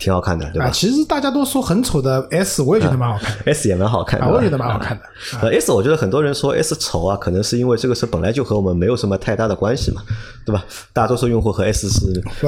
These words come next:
Speaker 1: 系的。
Speaker 2: 对吧？只能说上一代的 S 太惊艳了。
Speaker 1: 嗯。
Speaker 2: 上一代的 S 太惊艳了以后呢，然后这一代 S 大家可能抱了很高的期待值，结果出来以后你会发现，
Speaker 1: 嗯。
Speaker 2: 呃，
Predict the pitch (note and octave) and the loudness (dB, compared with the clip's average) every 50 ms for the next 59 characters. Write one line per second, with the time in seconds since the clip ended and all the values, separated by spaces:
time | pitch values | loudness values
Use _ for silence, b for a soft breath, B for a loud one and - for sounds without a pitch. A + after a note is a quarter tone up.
0 | C#3 - G2 - D3 D#3 F3 G#3+ - - B3 A#3+ A#3+ A#3+ A#3+ - E4 D4+ C4 G#3+ | 0 2 4 4 6 6 6 4 4 4 4 2 2 2 2 2 2 4 4 4
1 | F#3 E3+ F3+ D3+ D3 C#3+ D#3 E3+ D#3+ - - - G3+ F3 D3+ - E3 E3+ F3 E3+ | 2 4 2 2 2 2 2 2 0 -2 -2 0 0 0 2 2 2 4 4 2
2 | D3+ A#2+ G2 - - G2 E2+ C#2 - - G2+ B B B B B B B B - | 2 0 -2 -2 -2 -2 -2 -2 -4 -8 -10 B B B B B B B B 0
3 | B3+ B3 A3+ G3+ F#3 E3+ E3 D3 F3 F3+ E3+ - - F#3 F3+ D3+ - F#3 F#3+ G3 | 2 4 4 4 4 2 2 2 2 0 0 0 0 0 0 2 2 2 4 4
4 | F#3+ F3 D#3 C#3+ B2+ B2+ B2 - E3 D3+ D3 C#3+ C#3 C3+ C3+ C3 C3 C3+ D3 D3 | 4 4 2 2 2 0 2 2 2 2 4 2 2 2 2 2 2 2 0 2
5 | - F#3+ F3 D#3+ D3+ D3+ C#3 C#3+ D3 D3 D3 C#3+ D#3 C#3 D3+ D3 C#3+ - C3+ C3 | 2 2 2 4 4 2 2 2 0 -2 0 -2 0 2 2 0 2 2 0 0
6 | C3 C3+ B2+ - - - E3 D3+ D3 C#3 - - B2 A#2 - D3+ C#3 C#3+ - - | 0 0 -2 -6 -4 0 0 2 2 2 0 0 -4 -2 0 0 -2 -2 -2 -2
7 | - D3 E3 D3+ C3+ A#2 A#2 A2+ A2+ B2+ - C3 C3 - - D#3+ D#3+ D3 C3+ B2+ | -2 0 0 0 0 -2 -4 -4 -2 0 0 0 0 0 0 2 2 2 2 0
8 | - - C#3 B2+ B2 A2+ B2 A#2+ C3 B2 C3 B2+ C#3+ B2+ - - B B B B | 0 0 -2 -2 0 -2 -2 -2 0 -2 0 0 0 -2 -2 -6 B B B B
9 | B B B B B B B B B B - B2 A#2+ A#2+ A#2 A#2 A2+ A#2 A2+ A2 | B B B B B B B B B B -4 -2 -2 -2 -2 -2 -2 -4 -4 -4
10 | - B2 B2 | -6 -6 -8